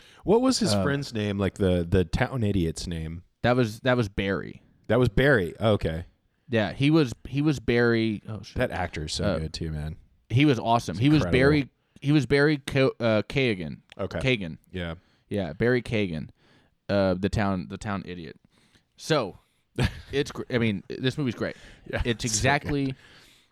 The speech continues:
Speaker 2: so it's a beautiful setting. It's nineteen twenty-three, but they're on an island, so it's even older than nineteen twenty-three,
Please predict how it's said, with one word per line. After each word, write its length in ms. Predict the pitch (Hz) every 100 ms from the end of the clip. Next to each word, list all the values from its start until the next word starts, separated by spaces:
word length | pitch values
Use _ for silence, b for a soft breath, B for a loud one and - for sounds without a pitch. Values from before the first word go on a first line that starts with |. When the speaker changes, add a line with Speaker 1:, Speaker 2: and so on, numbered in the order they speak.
| b
Speaker 2:
so 100 | -
it's 100 | 127
a 40 | 117
beautiful 400 | - 151 180 185
setting. 380 | - 147 139 131
It's 160 | 117 -
nineteen 380 | 127 147 175 165
twenty-three, 640 | 170 160 - 117 104 110 - - b b -
but 100 | 117
they're 140 | 127
on 140 | 143 180
an 80 |
island, 460 | - 147 147 95 69
so 140 | 127 123
it's 140 | - -
even 500 | 190 220 202 185 170 - b b b b b _ _ _ -
older 360 | 175 185 160
than 140 | 120 107
nineteen 320 | 101 101 98
twenty-three, 520 | - 90 90 - -